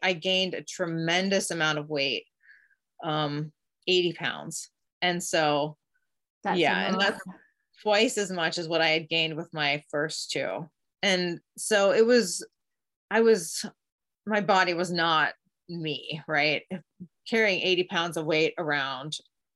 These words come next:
Speaker 1: on my five-foot-three frame was not comfortable at all for me. And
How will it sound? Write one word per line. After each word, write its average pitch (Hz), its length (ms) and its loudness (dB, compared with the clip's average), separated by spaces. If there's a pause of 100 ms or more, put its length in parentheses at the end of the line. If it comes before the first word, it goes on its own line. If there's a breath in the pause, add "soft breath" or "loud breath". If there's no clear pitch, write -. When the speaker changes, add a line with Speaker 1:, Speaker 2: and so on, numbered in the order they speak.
(140)
Speaker 1:
on 170 160 0
my 151 280 0 (200)
five-foot-three 156 720 -2
frame 147 520 -2
was 156 220 -6
not 165 420 -2
comfortable 151 720 -8 (400 soft breath)
at 160 200 -2
all 170 240 2
for 147 180 -8
me. 139 480 -6
And 165 480 0